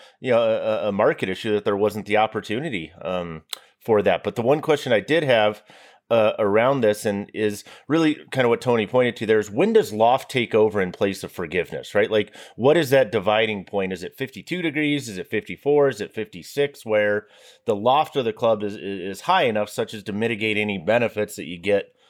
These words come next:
from the cavity back weighting? You know, where,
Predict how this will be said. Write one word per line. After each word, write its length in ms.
from 400
the 300
cavity 460
back 340
weighting? 400
You 80
know, 100
where, 280